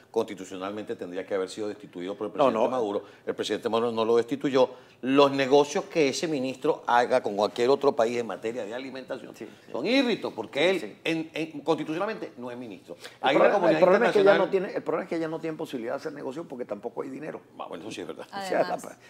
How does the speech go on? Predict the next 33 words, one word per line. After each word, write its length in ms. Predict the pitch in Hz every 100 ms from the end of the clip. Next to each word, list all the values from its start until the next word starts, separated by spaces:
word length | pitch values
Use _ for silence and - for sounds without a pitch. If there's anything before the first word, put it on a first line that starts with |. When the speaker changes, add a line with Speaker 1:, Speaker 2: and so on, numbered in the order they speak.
| -
Speaker 2:
a-, 80 | -
al 240 | - 123 -
paso. 220 | 131 127
Entonces, 340 | 123 180 208 - - - _ _ _ _
hay 100 | 151
que 120 | 151 190
tener, 240 | 185 185
eh, 320 | 180 330 175
c-, 160 | - -
conciencia 540 | - 143 170 156 131 123
de 100 | 113
que 300 | 123 - _ _ _ _
hay 180 | - 156
una 160 | 180 185
r-, 260 | - - -
hay 160 | 139 156
un 100 | 175
rol 380 | - 175 143 107
que 80 | 90
tiene 240 | 113 113
que 120 | 113
cumplir 300 | 95 92 107
Venezuela. 440 | 104 101 - 64 - - - -
En 160 | - 156
segundo 320 | 180 196 233
lugar, 480 | 180 127 120 95 - - - - - -
eh, 300 | - - -
el 200 | - 139
rol 320 | 143 196 226 208
nuestro 460 | 220 160 - 131
tampoco 480 | 127 120 139 131 165
puede 320 | 143 139 156
ser, 420 | 143 147 151 151